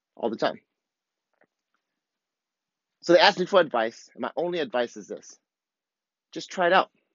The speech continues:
Start a podcast. You can literally, today, you can do it for free on Anchor. If you have an iPhone, I, I think you can do it on Android too. You just download the Anchor app, and you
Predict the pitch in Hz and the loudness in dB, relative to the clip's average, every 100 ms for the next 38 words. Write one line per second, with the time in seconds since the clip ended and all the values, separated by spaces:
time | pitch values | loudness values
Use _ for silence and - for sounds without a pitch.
0 | _ _ _ _ _ _ _ _ _ - | _ _ _ _ _ _ _ _ _ 0
1 | 139 139 156 139 - 156 185 _ _ _ | 2 2 2 0 0 -4 -4 _ _ _
2 | _ _ 143 147 98 127 170 185 185 _ | _ _ -8 -6 -6 -2 2 4 2 _
3 | - 139 147 170 - _ _ - 147 160 | -10 2 4 4 0 _ _ -16 -10 -4
4 | 135 110 _ _ _ 110 147 262 - 117 | -4 -6 _ _ _ -2 2 2 0 -12
5 | - 208 - _ _ _ - 135 123 165 | -6 -6 -6 _ _ _ -4 -4 0 -2
6 | 196 110 - _ _ _ _ 101 143 160 | -2 -6 -12 _ _ _ _ -2 0 2
7 | 131 147 165 147 - 143 139 185 165 143 | 2 0 -2 -4 -4 -6 -6 -10 -10 -2
8 | 135 127 110 123 139 123 147 180 _ _ | 0 0 0 0 0 2 -2 -2 _ _
9 | _ _ _ _ _ _ _ _ _ _ | _ _ _ _ _ _ _ _ _ _
10 | _ _ - 127 143 143 139 156 143 143 | _ _ -12 -4 -2 2 4 4 2 0
11 | 151 143 175 - - _ _ _ _ _ | -2 2 2 2 -12 _ _ _ _ _
12 | _ _ _ _ _ _ _ - 135 151 | _ _ _ _ _ _ _ -8 -4 0
13 | 160 156 135 156 156 151 | 0 -2 0 2 2 0